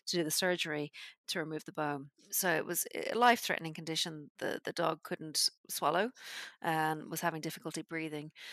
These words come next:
And so this was because a, a bone was fed that just cracked and, and, and lodged right at the, um, the entrance to the stomach. So I don't recommend, um, feeding bones,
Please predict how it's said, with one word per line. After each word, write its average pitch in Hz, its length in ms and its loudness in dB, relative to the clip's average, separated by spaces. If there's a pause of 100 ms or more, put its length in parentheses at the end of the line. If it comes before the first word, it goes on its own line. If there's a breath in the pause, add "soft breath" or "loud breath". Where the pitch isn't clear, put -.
(160 loud breath)
And 175 180 0
so 160 580 2 (100)
this - 180 -2
was 160 120 -8
because 156 320 -8
a, 143 280 -4 (120)
a 165 40 -2
bone 156 280 -2
was 147 160 -8
fed 143 320 -2 (140)
that 147 220 -2 (160)
just - 280 -8 (320)
cracked - 320 -4
and, 151 420 -10
and, 147 260 -10 (120)
and 151 160 -6
lodged 147 440 -4
right 156 220 -2
at 151 120 -4
the, 151 240 -4
um, 147 300 -8
the 156 100 -6
entrance - 320 -10
to - 80 -16
the - 80 -10
stomach. 147 360 -4
So 165 180 2 (720 loud breath)
I 185 60 4 (100)
don't 185 240 4
recommend, 147 520 -2 (220)
um, 151 240 -2
feeding 151 300 -4
bones, 165 500 -2